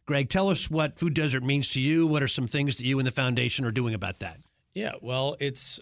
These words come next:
Speaker 2: uh, there are areas that don't have access to fresh food. And so when you look at cities, you know, like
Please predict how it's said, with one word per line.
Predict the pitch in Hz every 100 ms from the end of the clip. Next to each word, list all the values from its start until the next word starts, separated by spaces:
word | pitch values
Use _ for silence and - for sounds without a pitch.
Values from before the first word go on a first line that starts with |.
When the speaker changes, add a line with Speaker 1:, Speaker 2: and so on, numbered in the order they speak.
| -
Speaker 2:
uh, | 127 120
there | 120 127
are | 123 -
areas | 135 147 156 120 123 113
that | 131
don't | 123 127
have | 127 113 -
access | 117 123 - 117 110 -
to | - 117 113
fresh | - 110 -
food. | - 165 104 87 - _
And | 123 120
so | - 127
when | 123
you | 120
look | 117 135
at | 127
cities, | - - 151 120 110 - - _ _ _ -
you |
know, | 120 113
like | 110